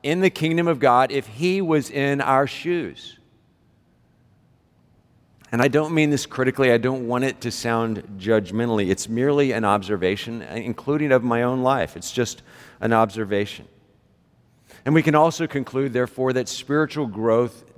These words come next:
doesn't just happen. It doesn't happen accidentally. We are born, we grow physically, we go through puberty and adol-, adolescence and adulthood, adulthood and then midlife, and then we become mature in years.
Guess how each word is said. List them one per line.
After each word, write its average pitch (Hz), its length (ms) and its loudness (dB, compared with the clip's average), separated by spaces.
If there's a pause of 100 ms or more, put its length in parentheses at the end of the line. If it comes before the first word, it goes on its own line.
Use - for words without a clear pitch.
doesn't 123 600 0 (420)
just 117 520 0
happen. 95 600 -6 (380)
It 101 140 -4
doesn't 131 340 2
happen 120 560 -4 (180)
accidentally. 110 1200 -6 (800)
We 127 140 4
are 127 60 6
born, 139 380 2
we 131 80 4
grow 113 220 6
physically, 131 520 0
we 117 140 -2
go 113 160 6
through 104 200 -4
puberty 135 380 0
and 110 80 2
adol-, 107 300 2
adolescence 117 640 2
and 98 160 -8
adulthood, 127 480 -2 (100)
adulthood 135 680 2
and 101 120 0
then 101 240 0
midlife, 123 520 4 (320)
and 127 160 2
then 160 180 4
we 156 120 4
become 139 520 2 (300)
mature 147 840 2
in 127 240 0
years. 117 720 0